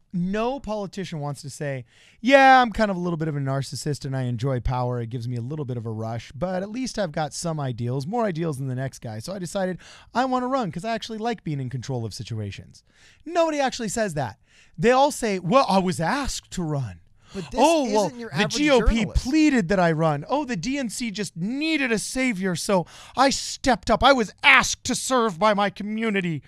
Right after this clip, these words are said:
Speaker 1: So, of course, he wants to be able to say, "Oh, well, I didn't want to, but there was such public outcry." Did you read the Judge Judy, uh,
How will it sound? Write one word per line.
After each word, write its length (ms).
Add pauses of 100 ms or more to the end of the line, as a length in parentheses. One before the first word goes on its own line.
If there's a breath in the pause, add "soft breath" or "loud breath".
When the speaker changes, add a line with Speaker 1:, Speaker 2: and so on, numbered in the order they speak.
(300 soft breath)
Speaker 1:
So, 200
of 160
course, 420
he 140
wants 380
to 100
be 80
able 160
to 80
say, 380
"Oh, 480 (460 soft breath)
well, 120
I 160
didn't 260
want 380
to, 380 (720)
but 360
there 200
was 120
such 400
public 380
outcry." 540
Did 180
you 60
read 260
the 80
Judge 400
Judy, 400
uh, 280